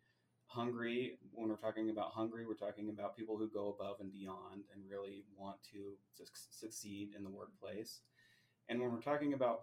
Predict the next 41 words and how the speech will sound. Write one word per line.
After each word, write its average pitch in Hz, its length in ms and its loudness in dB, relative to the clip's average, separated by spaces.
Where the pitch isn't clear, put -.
smart, 147 480 4
we're 113 160 2
not 120 220 4
talking 127 340 4
about 123 300 10
I 113 140 8
Q. 170 540 6
Uh, 110 140 6
this 127 240 0
is 120 100 -2
emotional 113 520 2
smarts - 600 -8
and 98 100 -8
being 104 180 -2
able 107 360 0
to, 107 380 2
uh, 101 160 0
read 131 360 4
people 131 560 4
and 101 480 0
communicate 123 500 2
with 110 180 -6
people 110 640 2
and 95 360 -6
just 123 200 -6
really 123 180 4
work, 113 340 0
work 123 260 0
well 110 460 6
with 104 120 -4
other 95 240 -8
people. - 400 -14
So 113 180 0
those 139 180 10
are 160 80 4
the 151 80 4
three 147 280 4
virtues 117 480 0
that 104 120 0
we're 104 180 -2
looking 110 280 -2